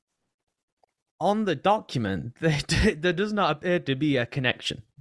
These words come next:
The, the document we have here from our producer. Uh, so I'm guessing it says all four Packers are Hall of Fame players, but then there's plenty of Packers who've played in the Super Bowl who are Hall of Fame players. Is it Hall of Fame defensive players?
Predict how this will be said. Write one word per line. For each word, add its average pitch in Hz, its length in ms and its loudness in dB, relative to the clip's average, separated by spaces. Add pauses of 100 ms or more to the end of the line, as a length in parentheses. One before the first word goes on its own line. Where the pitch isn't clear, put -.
The, 101 120 4
the 104 180 -4
document 107 400 4
we 95 80 0
have 92 200 2
here 87 200 0
from 90 200 -4
our 80 120 -2
producer. 80 500 -6 (360)
Uh, 110 200 0
so 131 200 0
I'm 208 320 2
guessing 190 800 0 (100)
it 151 160 2
says 190 400 0
all 160 240 0
four 170 260 0
Packers 156 480 0
are 127 200 0
Hall 135 280 0
of 131 80 -2
Fame 127 280 0
players, 135 540 0 (360)
but 139 80 -2
then 139 120 2
there's 139 120 0
plenty 165 340 2
of 156 100 -2
Packers 117 540 -2
who've - 200 -6
played 117 160 4
in 92 60 2
the 104 60 -2
Super - 260 -4
Bowl 92 320 -2 (140)
who 92 160 0
are 90 40 -4
Hall 95 220 0
of 95 80 -2
Fame 95 180 -2
players. 90 360 -4 (300)
Is 143 180 -2
it - 220 0 (280)
Hall 156 340 0
of 143 80 0
Fame 139 420 0
defensive 131 580 2
players? 214 500 0